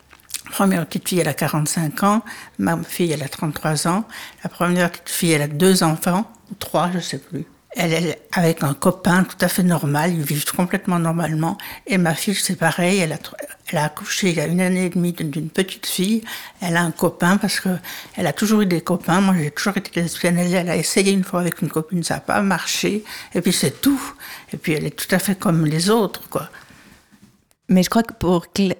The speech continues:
Speaker 2: pour Claire, c'est important que vous mentionniez ça parce que quand on a préparé, vous avez vraiment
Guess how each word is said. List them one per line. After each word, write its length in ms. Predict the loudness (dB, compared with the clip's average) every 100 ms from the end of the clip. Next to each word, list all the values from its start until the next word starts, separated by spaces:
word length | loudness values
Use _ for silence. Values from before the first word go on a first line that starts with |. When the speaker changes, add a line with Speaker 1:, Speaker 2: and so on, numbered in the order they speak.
| _ -4
Speaker 2:
pour 160 | -2
Claire, 220 | 0 0 0
c'est 80 |
important 500 | -2 -2 -2 0 0
que 80 | -2 -2
vous 140 | 0
mentionniez 500 | 2 0 0 2 2
ça 200 | 2 0
parce 220 | 0 -2
que 80 | -4
quand 260 | -2 0 2
on 100 | 2
a 120 | 2
préparé, 520 | 0 -2 -2 0 2
vous 160 | 2 2
avez 140 | 0
vraiment 320 | 2 2 2